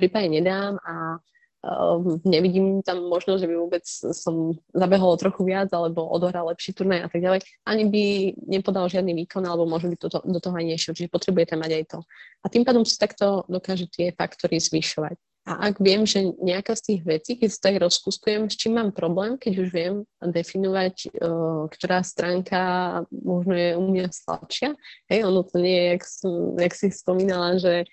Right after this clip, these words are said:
možno aj nie som mentálne odolná, alebo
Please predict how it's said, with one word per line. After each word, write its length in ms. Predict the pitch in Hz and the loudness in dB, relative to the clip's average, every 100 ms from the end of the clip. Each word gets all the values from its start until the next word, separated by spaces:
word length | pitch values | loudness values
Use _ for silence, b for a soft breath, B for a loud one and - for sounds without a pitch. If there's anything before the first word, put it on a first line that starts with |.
| B B _ | B B _
možno 580 | - 175 185 233 226 208 | -6 -4 2 4 4 2
aj 460 | 190 180 185 - 180 | 2 2 2 0 -2
nie 200 | 185 190 | 0 0
som 260 | - - 180 175 180 | -2 -4 -4 -4 -4
mentálne 560 | 175 180 202 185 185 | -2 -4 -4 -4 -4
odolná, 440 | 160 170 180 185 165 | -2 0 0 -2 -6
alebo 560 | 185 185 175 170 165 | -6 -4 -2 -4 -8